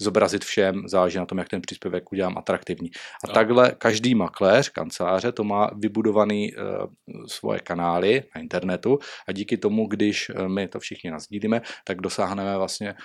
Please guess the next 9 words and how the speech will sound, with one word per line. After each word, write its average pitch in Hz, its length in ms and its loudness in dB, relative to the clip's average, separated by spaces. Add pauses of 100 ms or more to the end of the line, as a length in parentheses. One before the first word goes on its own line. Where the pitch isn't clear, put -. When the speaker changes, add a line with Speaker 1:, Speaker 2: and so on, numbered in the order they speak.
(140)
Speaker 1:
obrovského 101 880 4 (640)
organického 104 680 2
zásahu, 98 720 4
eh, 92 340 0
který 95 400 -4 (320)
prostě - 280 -8
jinak 90 320 -8
není 87 360 -6
možný. 80 340 -10